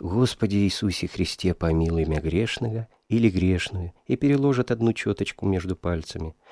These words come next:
Скажут, "Так в другой раз, ещё переложат" и так далее. При каждой молитовке поклон кладут,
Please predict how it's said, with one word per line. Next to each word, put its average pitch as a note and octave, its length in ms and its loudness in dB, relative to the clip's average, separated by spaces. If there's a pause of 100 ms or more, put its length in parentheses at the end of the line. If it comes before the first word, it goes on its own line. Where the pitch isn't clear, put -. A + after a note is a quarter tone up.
(160)
Скажут, B2 420 4
"Так B2 120 6
в A2+ 80 -2
другой B2 380 4
раз, F2 320 0
ещё F2 380 0
переложат" G2+ 720 -6 (100)
и A#2+ 60 -6
так B2+ 280 -4
далее. D#2 440 -2 (920)
При C3 120 2
каждой B2+ 340 6
молитовке A#2 600 8
поклон E2 440 2
кладут, D2+ 520 -6